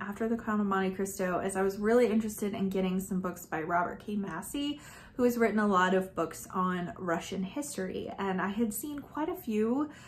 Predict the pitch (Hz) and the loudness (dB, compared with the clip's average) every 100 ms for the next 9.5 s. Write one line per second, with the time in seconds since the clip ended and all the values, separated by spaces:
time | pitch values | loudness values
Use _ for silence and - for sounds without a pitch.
0 | - - 202 220 226 208 190 190 247 294 | -20 -6 2 2 4 2 4 4 2 0
1 | - 285 294 302 285 285 285 277 - 214 | 0 0 -2 -2 -2 -2 -2 -2 2 4
2 | 208 196 190 190 240 226 190 233 226 180 | 4 4 2 2 4 4 4 4 6 4
3 | 175 170 180 165 170 175 208 302 302 262 | -2 -4 -4 -4 -2 -2 0 0 0 0
4 | 214 220 208 185 180 185 196 196 202 214 | 2 2 2 2 2 2 4 2 0 -4
5 | 202 196 196 196 175 190 175 170 160 175 | 0 2 2 0 -4 -2 -2 -2 -4 -4
6 | 214 - 214 214 - 240 240 262 254 254 | -6 -2 -2 0 0 -2 -2 0 2 2
7 | 254 - - - - 208 202 214 208 202 | -2 -14 -18 -18 -2 0 4 4 4 4
8 | 214 196 196 180 151 - - 254 285 - | 2 2 4 4 2 -2 -2 -2 -2 -4
9 | 311 302 320 320 | 0 6 8 6